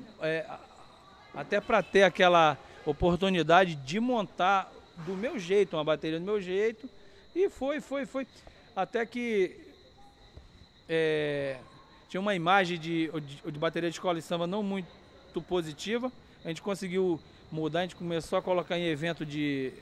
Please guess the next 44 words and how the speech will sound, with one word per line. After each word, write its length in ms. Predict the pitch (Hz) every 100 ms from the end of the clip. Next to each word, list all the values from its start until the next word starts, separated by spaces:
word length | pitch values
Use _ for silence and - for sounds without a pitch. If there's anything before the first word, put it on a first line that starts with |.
| -
de 100 | 147 139
formatura, 840 | 151 160 185 - 165 190 165 123 120 -
casamento, 640 | 139 143 170 165 175 196
essas 140 | 180
coisas. 240 | 220 226 240
E 40 |
hoje 220 | 233 220
todo 300 | 196 226 208
mundo, 320 | 180 202 190
graças 280 | 165 180 180
a 60 | 170
Deus, 400 | 147 180 190 - - - - 165
é, 520 | 156 151 147 143 131 - - -
é 100 | 147
bem 180 | 151 147
aceito. 540 | - - 160 165 147
As, 120 | 135 123 - - - -
as 140 | 131
baterias, 420 | 139 151 151 151 143
todo 180 | 185 202
evento 400 | 208 151 180 185
tem 160 | - 180
que 80 | -
ter 100 | 185
uma 140 | 170
bateria 380 | 165 160 160 151
show, 260 | - 185
que 80 | 170
agora 240 | 139 143 139
é, 40 |
é, 600 | 135 139 139 139 143 143
é, 40 | 139
é 20 |
moda, 380 | 139 156 190 156
virou, 400 | 147 143 135 131 - -
virou 240 | 143 143 139
moda. 300 | 143 175 170 - -
Isso 160 | 165 -
começou 320 | 180 175 196
com 80 | 190
a 60 | 175
Grande 260 | 190 175 147
Rio, 240 | 170 175
lá, 360 | 156 143 135